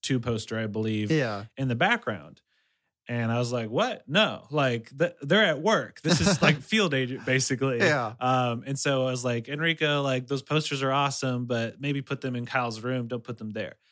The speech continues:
Speaker 1: That's a great example of not giving someone enough context.
Speaker 2: Yes.
Speaker 1: In my mind, I'm like,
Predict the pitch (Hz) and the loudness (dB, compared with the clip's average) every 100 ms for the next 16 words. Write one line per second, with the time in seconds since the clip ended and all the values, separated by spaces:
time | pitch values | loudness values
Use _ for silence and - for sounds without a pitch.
0 | _ 160 202 165 147 139 117 113 135 131 | _ 2 2 2 2 2 0 -2 -2 0
1 | 120 113 107 101 101 117 131 123 120 120 | -2 0 -2 -4 -6 -4 -4 -4 -8 -6
2 | 110 117 107 107 104 - - 175 170 - | -6 -6 -6 -4 -6 -8 -2 -2 -2 -6
3 | - 147 127 104 - - 151 202 294 208 | -8 -2 0 -2 -6 -2 4 4 4 4
4 | 127 117 123 - 170 160 135 | 4 2 0 0 4 4 2